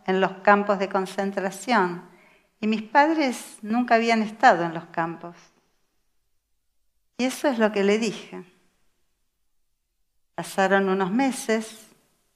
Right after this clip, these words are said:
insistió, me volvió a llamar, y se ve que el llamado anterior algo había despertado en mí. Acepté ir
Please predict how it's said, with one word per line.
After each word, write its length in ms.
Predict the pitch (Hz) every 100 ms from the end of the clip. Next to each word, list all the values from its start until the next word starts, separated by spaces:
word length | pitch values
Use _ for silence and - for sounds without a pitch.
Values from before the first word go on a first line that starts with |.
| _
insistió, 960 | 185 180 - - - - 240 226 233 - - _ _ _ _ _ -
me 140 | 170
volvió 400 | 170 175 185 214
a 40 |
llamar, 760 | 214 - 214 247 226 220 - - _ _ _ _ _ _ _ _ 208
y 40 | -
se 120 | 240
ve 120 | 277
que 80 | 302
el 80 | 262
llamado 520 | - 214 214 254 262
anterior 640 | 226 202 196 196 220 247 - -
algo 480 | 277 320 339 330
había 440 | 302 226 220 220 202
despertado 680 | 190 - 180 180 196 190 190
en 160 | 185
mí. 240 | 180 180 180 - _ _ _ _ _ _ _ _ _ _ _ _ _ _ _ _ _ _ -
Acepté 640 | 208 - 220 226 - 277 247
ir 480 | 226 190 185 180